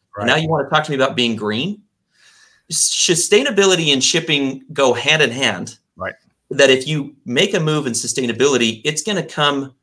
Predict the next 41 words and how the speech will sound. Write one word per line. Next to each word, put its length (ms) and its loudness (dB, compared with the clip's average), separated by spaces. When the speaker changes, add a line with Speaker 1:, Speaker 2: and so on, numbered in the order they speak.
Speaker 1:
in 140 0
the 80 0
form 340 2
of 120 -2
cost 320 -4
reduction. 480 -10
It's 140 -8
one 140 2
of 40 -2
the 80 -4
Speaker 2:
Mm-hmm. 240 -8
Speaker 1:
very 320 2
rare 440 4
industries 480 0
that 120 -4
will 120 -4
actually 340 -6
do 200 -10
that. 280 -10
Speaker 2:
Mm. 160 -14
Speaker 1:
Packaging 640 0
is 180 -2
a 60 -2
little 200 -2
different 440 -2
going 280 -2
green. 440 0
You 140 -10
typically 480 -8
pay 180 -4
a 60 2
little 200 -2
bit 180 -2
more 200 0
for 160 -8
better 200 -2
packaging 600 -6
or 240 -10
more 220 -6
sustainable 440 -8
packaging. 460 -6